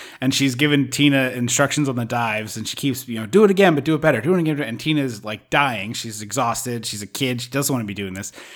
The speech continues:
And so she finally gets her last one in, and she gives her one final bit of instruction, and she's like, "All right, uh,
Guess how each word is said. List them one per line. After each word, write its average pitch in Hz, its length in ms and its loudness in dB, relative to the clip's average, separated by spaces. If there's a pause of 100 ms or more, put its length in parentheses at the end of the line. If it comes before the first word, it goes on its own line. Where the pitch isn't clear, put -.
(200)
And 147 160 2
so 131 280 -2 (120)
she - 180 -2
finally 170 380 4
gets 135 300 0
her 131 160 -2
last 120 320 -4
one 127 160 -4
in, 117 200 -4
and 113 140 -6
she - 140 -2
gives 127 220 -2
her 120 100 -2
one 131 220 2
final 120 280 0
bit 110 140 -6
of 104 80 -8
instruction, 107 640 -8 (320)
and 113 160 -2
she's 107 240 -6
like, 104 320 -8 (320)
"All 156 140 6
right, 135 340 2 (140)
uh, 113 500 -2